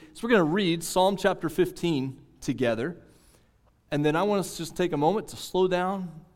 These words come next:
pray. We live busy lives. You come in here with a lot of things on your heart and your mind. We're just gonna slow down for a minute, pray, and then we're gonna get into what I believe that God has for us this morning.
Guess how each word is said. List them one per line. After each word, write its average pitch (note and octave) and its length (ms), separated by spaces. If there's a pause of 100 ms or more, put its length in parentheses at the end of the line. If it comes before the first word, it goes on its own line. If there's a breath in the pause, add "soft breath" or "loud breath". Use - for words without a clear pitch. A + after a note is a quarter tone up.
(120)
pray. F#3+ 360
We C#3+ 240
live C3 200
busy E3 220
lives. D#3+ 480
You C3 160
come D#3+ 160
in D3+ 140
here D3+ 120
with C#3+ 140
a C3 60
lot C#3 180
of C#3+ 100
things C#3+ 280
on C3 60
your B2 100
heart D3 260
and B2 60
your C3 100
mind. C#3 360 (460 loud breath)
We're D#3+ 80
just - 120
gonna A#2 180
slow D#3+ 280
down D3+ 260
for D3+ 140
a C#3+ 40
minute, D3 380 (400)
pray, D3+ 520
and B2 140
then A#2+ 140
we're C3 100
gonna C3+ 200
get B2+ 200
into B2 420
what A#2 300
I G2+ 60
believe A#2 340
that A2 140
God A2+ 220
has A#2 220
for - 160
us A2 120
this - 240
morning. A2+ 320